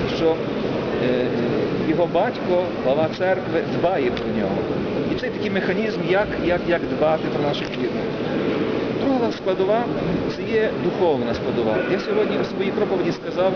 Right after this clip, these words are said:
що, е, е, силу відродити людину має тільки церква через святі таїнства.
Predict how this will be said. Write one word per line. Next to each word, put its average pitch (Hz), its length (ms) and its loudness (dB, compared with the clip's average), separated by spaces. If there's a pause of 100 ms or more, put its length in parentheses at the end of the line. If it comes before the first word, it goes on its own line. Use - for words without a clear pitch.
(100)
що, 160 80 0
е, - 1600 -2
е, 127 120 2 (240)
силу 226 300 0
відродити 190 600 2
людину 170 560 0 (300)
має 214 180 2
тільки 208 300 -2 (100)
церква 170 420 0 (340)
через 170 260 0 (180)
святі 170 220 -6
таїнства. 143 600 0